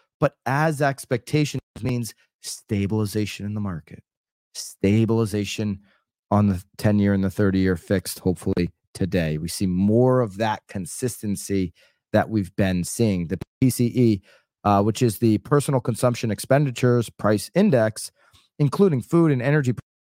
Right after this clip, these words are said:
prices, rose point two percent for the month, three point five percent on a year-over-year basis. Commerce de-, uh, Department put these numbers out today. They both aligned with the Dow Jones, uh, consensus. Headline, "Inflation was flat on the month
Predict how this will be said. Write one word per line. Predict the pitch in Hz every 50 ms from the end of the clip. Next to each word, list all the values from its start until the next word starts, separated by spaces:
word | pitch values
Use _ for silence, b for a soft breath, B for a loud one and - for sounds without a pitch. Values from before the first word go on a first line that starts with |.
| _ _ _
prices, | - 104 113 107
rose | 117 120 117 120 110
point | - - 123 110 -
two | - 147
percent | 123 113 - 123 110
for | -
the | - 104
month, | 104 104 101 104 -
three | - 135 123
point | - 131 117 -
five | 104 101 98
percent | - - 110 104 -
on | - 104
a | 98
year-over-year | 95 95 95 95 92 95 98 92 92
basis. | - 151 160 151 - 95 -
Commerce | - - 107 107 110 113 107 101 -
de-, | - - _ _ _
uh, | - 104 92
Department | 90 - - - 117 113 107 101 92 -
put | - 120 -
these | - 123 107 95
numbers | 113 101 98 104 101
out | 95 95 92 -
today. | - 110 92 - 127 135 - - _ _ _ _ _ _ _
They | - - - _ _ _ _ _ _ _ _ - 123
both | 107 - 147 160 -
aligned | 160 135 127 127 127 131 131 131 120 113
with | 135 123 123 120 -
the | - 110
Dow | - 113 104 107 107
Jones, | - - 104 98 101 98 - - - _ _ _ -
uh, | - 92 92 95 -
consensus. | - 101 95 - 147 147 123 - 95 - -
Headline, | 117 120 131 120 120 117 104 b b b b b -
"Inflation | 117 - - 127 120 - - 123
was | 107 92 -
flat | - - - - 123 113 123 147 - -
on | 160 156 151
the | 147
month | 147 147 156 180 196 -